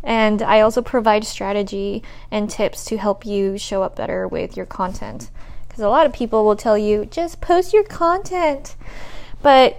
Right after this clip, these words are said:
if you post your content with a certain strategy, um, it helps. It helps during times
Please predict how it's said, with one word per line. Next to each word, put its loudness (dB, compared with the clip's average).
if -2
you 0
post 2
your 0
content -2
with -2
a 0
certain -6
strategy, -4
um, -2
it 4
helps. 2
It 2
helps 4
during 2
times -4